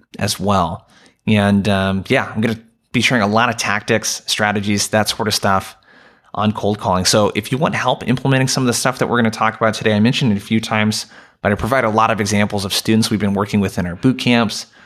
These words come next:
And we just launched a program called Outbound Squad. So it's essentially that boot camp on steroids. I'm looking for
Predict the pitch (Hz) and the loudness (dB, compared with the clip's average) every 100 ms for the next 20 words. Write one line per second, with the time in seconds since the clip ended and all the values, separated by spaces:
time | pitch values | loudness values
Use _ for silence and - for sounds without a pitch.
0 | - _ _ _ - 104 104 123 123 113 | -20 _ _ _ -6 -4 -2 0 0 0
1 | 107 - 110 104 101 92 - 98 104 110 | 0 0 0 0 -2 -4 -2 0 2 2
2 | 113 110 - 110 117 123 - - _ _ | 2 0 2 4 4 0 -10 -20 _ _
3 | _ - - 82 131 131 123 101 92 110 | _ -12 -10 -6 -2 0 2 0 0 0
4 | 107 - 104 95 101 107 104 98 101 98 | 0 0 0 2 0 0 -2 0 0 0
5 | 101 101 131 143 127 101 | 0 0 2 0 0 -2